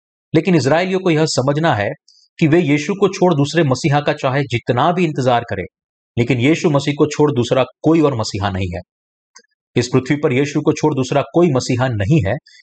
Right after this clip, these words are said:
यह स्पष्ट सत्य है। और जब इस सत्य पर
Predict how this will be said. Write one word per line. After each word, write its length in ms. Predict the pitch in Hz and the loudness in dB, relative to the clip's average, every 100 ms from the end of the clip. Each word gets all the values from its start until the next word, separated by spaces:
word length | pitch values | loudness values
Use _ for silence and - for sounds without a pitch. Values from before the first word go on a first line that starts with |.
| _ | _
यह 160 | 113 135 | 0 0
स्पष्ट 460 | - - 165 - | -4 -4 -4 -4
सत्य 320 | 160 107 - 95 | -4 -4 -2 -4
है। 120 | 90 - _ _ _ _ _ - | -4 -8 _ _ _ _ _ -4
और 100 | 127 | 0
जब 240 | 117 175 - | 2 0 0
इस 160 | - | -2
सत्य 260 | - - 165 | -2 0 0
पर 180 | 160 | 0